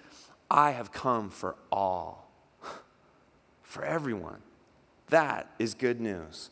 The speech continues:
There's always been a divide between, between races. There's always been sort of a divide between classes,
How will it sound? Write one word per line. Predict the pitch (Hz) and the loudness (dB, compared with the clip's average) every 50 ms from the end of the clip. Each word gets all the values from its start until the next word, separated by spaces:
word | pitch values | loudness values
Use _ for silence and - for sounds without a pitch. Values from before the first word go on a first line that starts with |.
| - - - | -14 -4 -2
There's | 135 127 | 4 6
always | 139 131 143 151 151 147 131 120 | 8 8 8 8 6 4 2 0
been | 123 127 127 | 0 0 2
a | 123 | 2
divide | 117 120 107 117 110 110 107 101 98 87 - - - - - - | 0 2 4 4 4 4 4 2 -2 -6 -10 -20 -20 -20 -16 -6
between, | - 113 - - 117 113 110 110 107 104 101 98 - - - - - - - | -6 -4 -2 -2 -2 -2 0 -2 -2 -4 -8 -10 -14 -20 -20 -20 -16 -4 -4
between | 120 117 - 117 110 104 | -4 -2 0 -2 -2 0
races. | 101 101 101 113 127 131 - 170 170 170 165 156 - - - - - - - _ _ _ _ _ _ _ _ _ _ _ _ - _ _ - _ _ | 0 0 0 2 2 0 2 2 0 0 0 -4 -4 -6 -8 -16 -20 -20 -20 _ _ _ _ _ _ _ _ _ _ _ _ -20 _ _ -20 _ _
There's | - 117 123 127 | -2 2 4 6
always | 131 135 147 156 156 135 | 6 8 6 6 4 2
been | 120 139 143 143 | 0 0 0 0
sort | - 151 139 135 | 2 2 2 2
of | 123 131 | 2 2
a | 127 | 0
divide | 113 117 101 113 110 113 127 135 113 | 0 2 2 4 4 4 4 2 0
between | 120 113 - - 127 120 117 113 104 | -2 -6 -4 -4 -2 -2 -2 -2 -4
classes, | - - - - 104 - 175 - - - 175 170 165 151 - - - | -6 -6 0 2 2 2 2 0 0 -2 -2 -2 -2 -2 -2 -2 -4